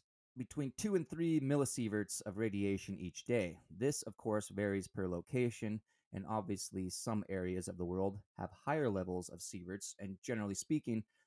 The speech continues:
the higher the altitude means higher levels of radiation due to less atmospheric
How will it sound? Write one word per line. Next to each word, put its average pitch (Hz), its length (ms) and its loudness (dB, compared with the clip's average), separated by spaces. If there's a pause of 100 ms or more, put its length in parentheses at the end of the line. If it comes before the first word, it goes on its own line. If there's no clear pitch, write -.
(160)
the 101 60 -10
higher 185 380 2
the 139 160 0
altitude 98 600 -2
means 101 260 0 (140)
higher 98 240 2
levels 87 440 -4
of 85 120 -6
radiation 92 840 0
due 110 180 0
to 113 220 -4
less 87 320 -4
atmospheric 87 640 -6